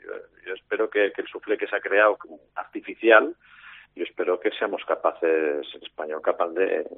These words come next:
de, de pinchar ese globo de ilusión, de ilusión ficticia, artificial, porque,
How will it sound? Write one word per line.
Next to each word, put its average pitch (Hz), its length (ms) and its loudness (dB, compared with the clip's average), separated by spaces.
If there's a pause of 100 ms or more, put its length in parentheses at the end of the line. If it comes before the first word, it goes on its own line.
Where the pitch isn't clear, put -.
de, 78 280 -2
de 82 140 -4
pinchar 87 360 0
ese 92 200 2
globo 95 340 4
de 98 80 4
ilusión, 107 760 4
de 95 100 -4
ilusión 95 320 0
ficticia, - 480 4
artificial, 156 560 2
porque, - 400 -4